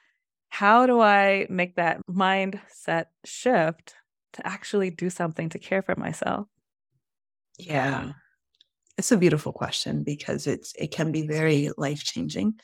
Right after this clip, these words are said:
Speaker 2: when you're talking about the clientele that works with you. And that space of transition,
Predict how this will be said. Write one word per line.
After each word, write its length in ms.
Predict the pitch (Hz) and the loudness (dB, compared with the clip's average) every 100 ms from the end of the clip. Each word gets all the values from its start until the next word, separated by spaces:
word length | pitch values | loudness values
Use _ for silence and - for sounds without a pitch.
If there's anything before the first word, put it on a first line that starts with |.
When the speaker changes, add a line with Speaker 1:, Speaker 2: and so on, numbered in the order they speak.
| _ - - - _ - | _ -20 -20 -20 _ -6
Speaker 2:
when 160 | 165 | -2
you're 120 | 160 151 | 0 0
talking 460 | - 165 156 160 | -2 -4 -2 -2
about 500 | 151 147 147 - - | -2 -2 0 -2 -4
the 100 | - | -8
clientele 500 | 147 - 151 - 147 | -8 -6 -6 -4 -2
that 160 | 147 - | -2 -2
works 300 | 147 143 - | -2 -2 -4
with 220 | - 151 143 | -6 -4 -2
you. 460 | 147 143 147 147 - | 0 0 0 -4 -2
And 160 | 202 214 | 6 8
that 140 | 214 | 6
space 300 | - 185 214 | 2 -2 0
of 100 | 220 | -2
transition, 720 | - 185 156 143 - 202 220 | 0 0 2 0 -2 0 0